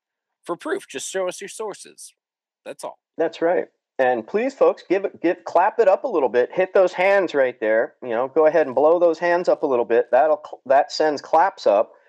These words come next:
Speaker 2: and that affects the algorithms of the app and will actually draw more people to this conversation. And the more people we have in the room, the more dynamic the conversation is, and the more places it can go, the more people we can touch.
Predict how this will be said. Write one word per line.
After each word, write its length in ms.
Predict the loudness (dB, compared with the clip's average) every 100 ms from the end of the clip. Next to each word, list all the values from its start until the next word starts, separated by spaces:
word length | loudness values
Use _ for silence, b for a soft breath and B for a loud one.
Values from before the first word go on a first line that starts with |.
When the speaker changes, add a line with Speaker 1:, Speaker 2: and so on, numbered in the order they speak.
| b b -6
Speaker 2:
and 480 | -2 0 0 -2 -6
that 320 | -2 0 0 -4 _ _ -2
affects 380 | 0 0 -2
the 160 | -4 -2
algorithms 800 | 2 2 0 -2 -4 -4 -6 -4 -4
of 140 | -4
the 160 | -4 0
app 420 | 2 2 0 -2
and 160 | -4 0
will 160 | 2
actually 400 | 2 -2 -4 -4
draw 300 | -2 2 2
more 240 | 0 -4 -6
people 460 | -4 -6 -2 -2
to 100 | 0
this 180 | -4 -4
conversation. 840 | -4 -4 -4 -4 -2 -2 -6 -12 -14 b b
And 100 | -8 -2
the 20 |
more 160 | 0
people 300 | 0 -2 -2
we 120 | -2 0
have 180 | 0 -2
in 80 |
the 100 | -8
room, 400 | -4 -2 0 -2 -8 b b
the 80 | -4
more 200 | 0 0
dynamic 680 | 2 -2 -2 -2 0 -2 -4
the 80 | -8
conversation 800 | -2 -2 -2 -2 0 -2 -2 -2
is, 440 | 0 0 -4 -16 -4
and 180 | -2 0
the 60 |
more 180 | 0 -2
places 440 | 0 0 0 -6
it 140 | -6 -6
can 180 | -8 0
go, 500 | 2 4 2 -2 -8 _ _ -8
the 60 | -2
more 160 | -2
people 320 | -2 -2 0
we 120 | -2 -4
can 180 | -6
touch. 480 | -2 -2 -2 -10 -20